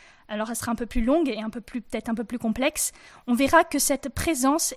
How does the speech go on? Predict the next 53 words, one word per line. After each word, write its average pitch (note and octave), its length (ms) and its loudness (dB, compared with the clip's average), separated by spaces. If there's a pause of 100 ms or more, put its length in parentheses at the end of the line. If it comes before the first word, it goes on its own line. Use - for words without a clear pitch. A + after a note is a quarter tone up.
est A#3+ 100 -4
vraie, B3 480 -2
réelle C#4 560 -2
et B3 80 -8
substantielle, B3+ 960 -6 (420)
et A#3 60 -6
donc C4 180 -4
c'est - 140 -6
le G#3+ 100 -6
Christ - 320 -6
tout D#4 220 -4
entier A#3+ 480 -4
vive, A3+ 360 -6
qui A#3+ 200 -2
est C4 60 2
vivant A#3 360 0
dans A#3 160 -2
l'Eucharistie. A3+ 680 -4 (500)
Et A3+ 100 0
ensuite, A#3+ 280 0
dans B3+ 80 2
une A#3+ 140 2
troisième B3+ 360 2
partie, C#4 380 -4
si - 160 -2
on A3 120 -4
a A3 60 -6
un G#3+ 100 -6
peu - 120 -6
le G#3+ 120 -6
temps, D4 180 -4
parce - 200 -10
que - 100 -10
cette A3 260 -10
deuxième A3+ 280 0
partie A#3+ 260 -4
sera G3 240 -8
longue, C#4+ 220 0 (560)
euh, A#3 200 6
on A#3+ 80 6
verra C4+ 240 10
un C#4 80 10
peu D#4 120 0
les C4 240 2
hérésies C#4+ 420 0
qui - 160 -4
ont A3+ 80 2
abondo-, B3 480 0 (120)
abondé B3+ 680 -4
au A3 80 -12
fil C#4 320 -6
des A3+ 180 -6
siècles, A#3 560 -6